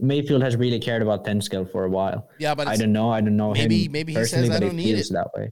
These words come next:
Speaker 2: Maybe he says, "I don't need it,"
Speaker 1: Yeah.
Speaker 2: but I think he <laughs> kinda does. Um, because that's a big,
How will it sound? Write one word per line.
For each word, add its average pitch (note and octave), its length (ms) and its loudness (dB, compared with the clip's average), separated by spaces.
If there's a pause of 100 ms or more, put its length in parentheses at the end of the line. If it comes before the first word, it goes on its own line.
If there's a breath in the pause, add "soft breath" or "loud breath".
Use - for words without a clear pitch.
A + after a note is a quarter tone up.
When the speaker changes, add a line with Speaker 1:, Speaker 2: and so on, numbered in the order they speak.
(100)
Speaker 2:
Maybe B2+ 220 -10
he C3 60 -10
says, C#3+ 240 -10
"I C#3+ 80 -6
don't D#3 160 -10
need F3 180 -6
it," G#2 60 2
Speaker 1:
Yeah. G2+ 120 0
Speaker 2:
but - 100 0
I A#2+ 80 -6
think C3 180 -10
he A#2+ 120 -10
<laughs> G#2 40 -14
kinda C#3+ 280 -4
does. B2 400 -8 (440 soft breath)
Um, C3+ 680 -4 (440)
because B2+ 300 -10
that's B2 200 -8
a A#2+ 60 -8
big, A#2 300 -10